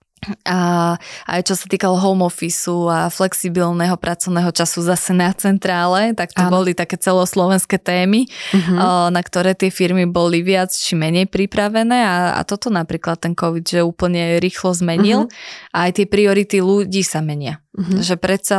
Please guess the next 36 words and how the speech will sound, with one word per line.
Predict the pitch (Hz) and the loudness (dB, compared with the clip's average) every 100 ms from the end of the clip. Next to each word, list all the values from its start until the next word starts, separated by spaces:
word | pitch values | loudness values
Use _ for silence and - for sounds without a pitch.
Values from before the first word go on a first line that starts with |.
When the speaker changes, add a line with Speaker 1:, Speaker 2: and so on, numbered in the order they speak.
| 180 | 0
Speaker 1:
len, | 165 165 160 165 - - - - _ - | 0 -2 -2 -4 -10 -20 -20 -20 _ -8
a | 175 170 170 | -4 -2 -2
to | 190 | 0
aj | 185 | 0
vidíme, | 170 202 214 185 170 | 0 0 0 2 2
že | 180 | 2
aj | 170 | 0
tie | 180 | 0
skrátené | 180 - 180 175 196 180 | -2 0 -2 0 0 0
úväzky, | 175 208 233 - - 165 | 2 2 0 0 -6 -4
že | 165 165 165 160 | -2 -2 -2 -2
kedysi | - 190 180 190 180 | -4 -2 0 0 -2
to | 180 | -2
možno, | 175 175 185 | 0 0 0
že | 180 180 | 0 -2
bolo, | 165 170 170 165 170 170 - - - - - - | 0 0 0 0 0 -2 -6 -16 -20 -20 -14 -6
um, | 165 165 170 170 165 165 165 165 156 82 - - | -4 -2 -2 -4 -4 -4 -4 -4 -6 -6 -8 -8
chodili | - 190 185 180 | -4 -2 0 0
na | 170 | 0
tie | 175 | -2
skrátené | 180 - 170 - 180 170 | -4 -2 -4 -2 0 0
úväzky | 170 165 - | 2 0 0
a | 180 | 0
mali | 165 160 | 0 -2
viacero | 180 208 - 190 | -2 -2 -2 -2
tých | 180 196 185 | 0 -2 0
brigád, | 180 180 190 185 180 | 0 0 2 2 4
Speaker 2:
Mhm. | 185 | 4
Speaker 1:
alebo | 160 196 302 | 4 4 2
proste | 170 - 180 | -2 -4 -2
nejako | 180 175 175 | 0 0 -2
si | - 180 | -4 -4
skladali | - 220 202 190 180 | -2 0 2 2 2
ten | 175 175 | 0 -2
pracovný | 165 160 175 165 156 | -2 -4 -6 -6 -4
úväzok, | 214 202 202 190 185 | -2 2 2 4 2